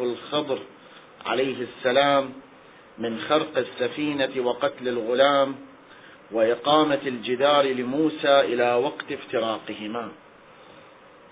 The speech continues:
قبل أن ندخل في صلب هذا الموضوع،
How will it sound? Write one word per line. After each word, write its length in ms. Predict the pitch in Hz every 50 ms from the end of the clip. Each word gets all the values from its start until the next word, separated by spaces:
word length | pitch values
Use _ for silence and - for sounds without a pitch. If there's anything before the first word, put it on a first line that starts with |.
| - - - - - - - - - - - - - - - - - - - - -
قبل 220 | - - 117 147 156
أن 240 | 147 151 160 165 175
ندخل 480 | - - - - 160 160 151 147 147 - - - - - - - - - - - - - - - - - - - - - - - - - - - - - -
في 120 | 131 131 131
صلب 320 | - 175 180 170 156 147
هذا 300 | 143 143 143 135 131 135
الموضوع، 600 | 131 127 135 131 131 131 135 160 170 170 160 -